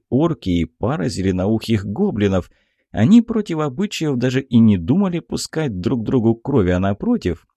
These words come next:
вполне мирно общались, грохали хлопушками и пробками шипучего вина, а в одном месте даже водили хоровод под собственное же пение.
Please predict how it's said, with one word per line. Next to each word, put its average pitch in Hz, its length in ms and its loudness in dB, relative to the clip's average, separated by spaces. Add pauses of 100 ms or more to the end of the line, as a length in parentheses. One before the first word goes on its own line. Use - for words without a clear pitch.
вполне 254 520 0
мирно 208 360 0
общались, 160 680 -4 (300)
грохали 117 500 2
хлопушками 143 840 -2
и 120 160 -2
пробками 110 640 0
шипучего 98 640 0
вина, 85 480 -2 (180)
а 90 120 0
в 95 60 0
одном 185 460 0
месте 196 380 -6
даже 180 440 -4
водили 113 460 -2
хоровод 104 600 -2
под 113 200 -4
собственное - 840 -4
же 143 160 -4
пение. 101 680 0